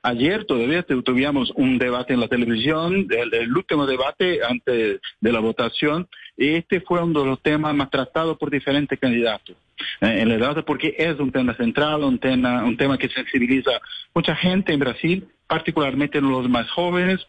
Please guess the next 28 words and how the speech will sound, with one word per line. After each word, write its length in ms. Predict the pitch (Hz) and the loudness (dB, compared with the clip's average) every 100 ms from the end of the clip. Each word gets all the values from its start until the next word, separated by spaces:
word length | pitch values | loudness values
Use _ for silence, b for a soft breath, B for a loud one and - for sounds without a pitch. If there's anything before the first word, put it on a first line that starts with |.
| _ | _
pero 240 | 160 160 151 | 0 0 0
también 480 | 151 135 180 214 | 0 0 0 -2
tiene 300 | 190 175 180 | -2 0 0
consecuencias 600 | 170 151 156 151 147 151 | 0 0 0 -2 -2 0
económicas, 580 | 131 131 151 170 107 - - B B | 0 0 0 0 -2 -6 -10 B B
porque 220 | - 139 | -4 -2
se 140 | 127 127 | 0 -2
sabe 340 | 170 175 185 | 0 0 -2
que 220 | 185 185 190 B B | 0 -2 -2 B B
en 160 | 254 123 | -2 -2
caso 480 | - 147 151 139 147 | 0 0 0 0 0
de 260 | 131 131 | 0 0
gobierno 460 | 117 127 123 123 123 | 0 0 2 2 0
Bolsonaro 640 | 117 - 165 156 170 202 180 - | -2 -2 0 0 0 0 -4 -2
pueden 380 | 147 143 143 123 | -2 2 2 2
venir 320 | 117 139 147 | 2 0 0
sanciones, 680 | 131 110 - - 208 143 113 - | -2 -2 0 0 0 0 -2 -4
eh, 480 | 131 113 113 110 110 | -2 0 2 0 0
de 200 | 107 110 | 0 0
diferentes 480 | 107 107 127 127 - | 0 0 0 0 -2
países, 340 | 117 120 151 | 0 0 0
de 120 | 139 | 0
los 120 | 117 113 | 0 0
Estados 240 | 120 107 | 0 0
Unidos, 540 | 110 120 165 156 165 | 2 2 2 0 -2
de 100 | 156 | -2
la 80 | 113 | -6
Europa, 540 | 110 110 139 147 165 | -4 -2 -2 -2 -4